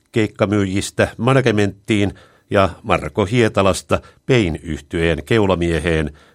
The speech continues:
Peter Teggreniin. Yhtyeen keikoilla olen käynyt jo vuosien ajan, mutta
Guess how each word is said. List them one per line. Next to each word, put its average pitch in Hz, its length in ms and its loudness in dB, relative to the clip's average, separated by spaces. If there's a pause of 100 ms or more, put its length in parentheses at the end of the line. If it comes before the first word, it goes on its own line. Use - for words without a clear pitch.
Peter 73 460 -2 (220)
Teggreniin. - 880 -8 (2250)
Yhtyeen 160 400 2
keikoilla 95 600 2 (240)
olen 90 240 0
käynyt 85 360 0
jo 123 120 2
vuosien 117 440 2
ajan, 98 320 2 (420)
mutta 98 420 0